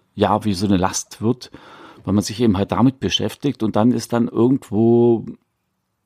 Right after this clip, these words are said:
ja, dann sagt man dann irgendwann Stopp. Und dementsprechend habe ich mir dann auch Stopp gesagt, was das eben halt mit dem Podcast hier sollte. Habe ich eben halt gesagt, okay, jetzt veröffentliche ich hier doch erstmal die anderen Folgen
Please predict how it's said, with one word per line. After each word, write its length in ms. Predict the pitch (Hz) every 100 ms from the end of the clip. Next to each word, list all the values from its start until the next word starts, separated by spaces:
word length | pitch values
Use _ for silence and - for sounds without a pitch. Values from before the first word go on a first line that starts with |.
| -
ja, 200 | 92 110
dann 180 | - 104
sagt 220 | - -
man 80 | 117
dann 80 |
irgendwann 260 | 101 101 107
Stopp. 480 | - - 82 - - - - - - - - _
Und 140 | 104 110
dementsprechend 500 | 117 135 - 120 113
habe 100 | 113
ich 60 |
mir 80 | 123
dann 100 | 107
auch 120 | 107
Stopp 240 | - 131 -
gesagt, 280 | - 110
was 140 | 110 101
das 140 | -
eben 180 | - 98
halt 140 | 101
mit 120 | 110 90
dem 80 |
Podcast 600 | 87 120 - 117 113 -
hier 220 | - 107 101
sollte. 440 | - 139 175 120
Habe 120 | 117
ich 60 | 120
eben 160 | 104 95
halt 120 | 104
gesagt, 260 | 101 104
okay, 320 | - - 113 117 - - - -
jetzt 260 | - 98 -
veröffentliche 460 | 98 107 123 107
ich 20 | 90
hier 140 | 117
doch 180 | - -
erstmal 400 | 95 - 104 101
die 140 | 98
anderen 260 | 87 107 110
Folgen 420 | - 101 98 -